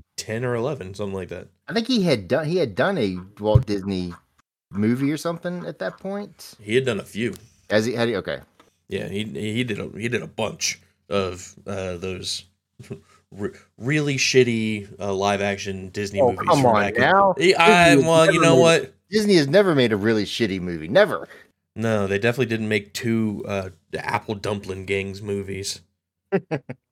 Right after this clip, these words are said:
Speaker 2: That might be a bad example. I haven't seen those, but, uh, I'm gonna go ahead and say that I think one of the ones that Kurt Russell's in is your, your typical, like,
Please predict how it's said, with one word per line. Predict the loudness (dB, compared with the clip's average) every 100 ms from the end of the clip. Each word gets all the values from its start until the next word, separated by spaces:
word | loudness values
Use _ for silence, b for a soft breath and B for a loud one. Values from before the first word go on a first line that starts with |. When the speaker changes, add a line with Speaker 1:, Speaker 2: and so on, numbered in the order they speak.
| _ _ -8
Speaker 2:
That | -2 0
might | 0
be | 0
a | -2
bad | -4
example. | -4 -6 -8 -6
I | -4
haven't | -2 -2 -4
seen | -8 -8 -8
those, | -8 -10 -12 _ _
but, | -10 -10 -12 _ _ _ _ -12
uh, | -8 -8
I'm | -8 -6
gonna | -4 -2
go | 0
ahead | 0
and | -4
say | -2 -2 -2
that | -6 -6 -6 -8 _ _ _ _
I | -4
think | -2 0
one | 0
of | 0
the | -2
ones | -2 -4
that | -6
Kurt | -4
Russell's | -4 -4 -6 -4
in | -4 -4 -8 -8
is | -8 -8 -10 -6
your, | -6 -6 -12
your | -10
typical, | -8 -10 -8 -6
like, | -4 -6 -8